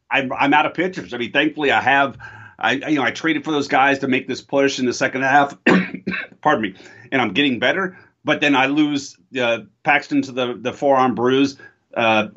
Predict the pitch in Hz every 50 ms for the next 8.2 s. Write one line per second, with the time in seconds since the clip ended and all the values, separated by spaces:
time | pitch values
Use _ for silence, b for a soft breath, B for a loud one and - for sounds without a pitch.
0 | - - 135 139 135 - - - 139 127 127 127 120 - - - - _ _ -
1 | - - 143 135 127 120 127 117 101 - 123 117 123 - - 123 127 123 120 117
2 | - - 123 123 117 120 123 117 131 127 - 123 107 - 104 - 135 131 123 110
3 | 113 113 117 113 - 104 - 135 131 - 113 95 98 117 127 123 117 104 113 120
4 | 123 127 131 127 B B B B B B B B B B B B - 113 123 123
5 | 120 123 - 123 127 123 123 123 123 120 110 113 127 123 123 120 117 123 123 123
6 | 123 120 117 113 - - - 131 127 127 120 110 120 110 117 117 120 107 - -
7 | 139 143 139 120 - 131 117 113 110 92 - 123 127 110 - - 110 104 123 120
8 | 120 113 107